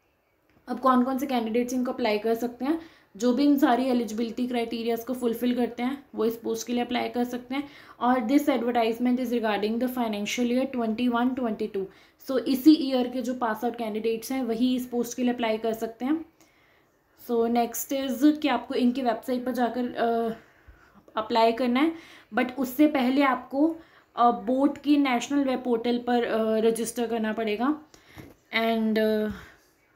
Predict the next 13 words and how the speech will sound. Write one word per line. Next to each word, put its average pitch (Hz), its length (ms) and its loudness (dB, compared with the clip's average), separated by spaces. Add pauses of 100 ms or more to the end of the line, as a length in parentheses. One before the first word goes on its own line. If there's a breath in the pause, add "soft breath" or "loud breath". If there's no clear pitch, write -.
(1080 soft breath)
then 254 280 4
यहाँ 247 300 4
पे 269 140 -2
आपको, 247 440 2
अ, 240 380 0 (120)
इस 247 140 -2
पोस्ट 240 380 -6
के 262 100 -4
लिए, 254 240 0
अ, - 300 -4
जो 226 180 0
है 220 160 -2
आपको 226 400 -2